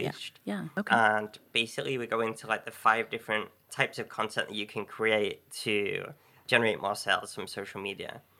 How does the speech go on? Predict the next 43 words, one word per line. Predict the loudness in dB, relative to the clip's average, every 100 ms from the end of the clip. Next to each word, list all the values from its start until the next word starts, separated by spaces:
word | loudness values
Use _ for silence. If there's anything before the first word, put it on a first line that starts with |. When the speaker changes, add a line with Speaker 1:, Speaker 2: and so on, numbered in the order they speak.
| -2
Speaker 1:
and | -2 -2 -8 -12
just | -10 -6
online | -2 0 0 -4
in | -6 -4
general, | -2 -2 -8
to | -12 -16
be |
fair, | -6 -2 -2 -4
but | -10 -12
you |
can | -12 -10
use | -10 -10
it | -12
on | -12 -14 _
social | -12 -12 -10 -8
as | -8 -6
well. | -8 -10 _ _ _ -20 _ 6
And | 8 8 6 2 -8 -8
we | -6
call | 2 2
this | 2 -4
content | 0 0 0 -2 -2 -6
hand | -12 0 0 2
raiser | -2 0 -2
content. | 2 2 6 4 2 -10 _ _ -10
So | 2 4 6 4 0 -6 _ _ -8
people | -4 -2 8
have | 8 10 6
the, | 4 4 0
the |
brand | 0 0 0
awareness | 4 6 6 2
content, | -2 -2 2 0 0 -8 _ _
people | -8 -6 -2
have | -2 -4
the | -8
salesy | -10 -4 0 0 -2 0
content. | -2 0 0 0 0 -4 _ _ _ _
The | 2
brand | 8 8 8
awareness | 10 10 10 6
content | 2 4 4 2
doesn't | 0 -2 -2